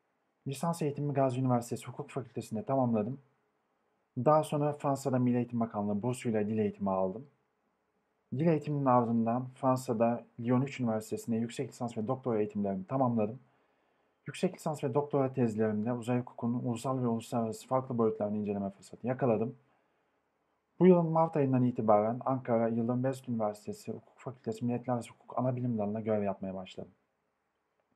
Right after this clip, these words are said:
Bu videonun ilk bölümünde genel olarak uzay hukukundan, uzay hukukunun hangi yönde gelişim gösterdiği konusundan bahsedeceğim.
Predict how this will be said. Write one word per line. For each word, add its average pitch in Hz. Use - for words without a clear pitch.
Bu 170
videonun 156
ilk 160
bölümünde 127
genel 139
olarak 113
uzay 127
hukukundan, 113
uzay 120
hukukunun 120
hangi 143
yönde 120
gelişim 110
gösterdiği 104
konusundan 98
bahsedeceğim. 98